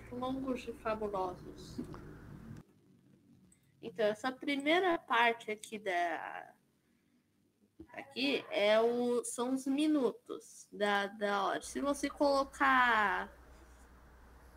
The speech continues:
um asterisco, é todo minuto. Assim. E aqui no coisa de, o, esse segundo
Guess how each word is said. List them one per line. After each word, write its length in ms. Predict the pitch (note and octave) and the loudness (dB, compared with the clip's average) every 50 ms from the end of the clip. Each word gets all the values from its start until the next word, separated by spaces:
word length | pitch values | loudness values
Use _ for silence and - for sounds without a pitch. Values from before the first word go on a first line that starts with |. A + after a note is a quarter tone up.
| - - - - - - - - | -20 -20 -20 -20 -20 -20 -10 -4
um 120 | G#3+ A3 | 0 0
asterisco, 600 | A3+ A3+ A3+ - C4 C4 B3+ C#4+ D4+ - - E4 | 0 0 0 0 0 0 2 2 0 0 2 0
é 40 | E4 | 0
todo 280 | E4 - E4+ E4+ F#4 F4+ | 2 2 0 2 2 2
minuto. 400 | F#4 F#4 F#4 F4+ D#4+ G3+ - - - - - - - - - - - - - - - - - - - - - - - - - | 2 2 2 2 0 -4 -6 -6 -12 -18 -20 -20 -20 -20 -20 -20 -20 -20 -20 -20 -20 -20 -20 -20 -20 -20 -20 -20 -20 -18 -12
Assim. 300 | - F#3 G#3 - - - - - - - - - - G3+ - - - - - - - - - - - - - | -8 -8 -8 -8 -12 -18 -18 -20 -20 -20 -20 -16 -12 -12 -12 -12 -14 -20 -20 -20 -20 -20 -20 -20 -20 -16 -6
E 280 | - G#3 A#3 A#3+ B3 B3 | -4 -2 0 2 4 6
aqui 480 | B3 B3 A#3+ B3 - - - C4 C4+ | 6 4 4 0 -8 -6 -2 -2 -2
no 160 | C#4 C#4 C4+ C4+ | 0 -2 -4 -4
coisa 380 | - C#4 B3 B3 B3 B3+ A#3 | 0 0 0 0 0 -2 -4
de, 580 | G#3 - A3+ A3+ A3+ A3 A3 G#3+ G#3 G#3 - - | -6 -4 -4 -4 -2 -2 0 0 0 0 2 2
o, 720 | - G#3 G3+ G3+ G3 F#3+ F#3+ F#3+ F#3 F#3 F#3 F#3 F3 - - | 2 2 4 4 2 2 0 0 0 0 0 0 0 0 0
esse 280 | F#3+ G#3 G3+ - - A3 | 0 -2 -2 -4 -10 -10
segundo 960 | - - - A3 G3+ G3+ G3+ G#3 A#3+ C#4+ D#4 C#4+ A#3 G#3 G3 - D3 D3+ | -10 -2 -2 -2 -2 -2 -4 -4 0 0 0 0 0 -2 -6 -6 -8 -8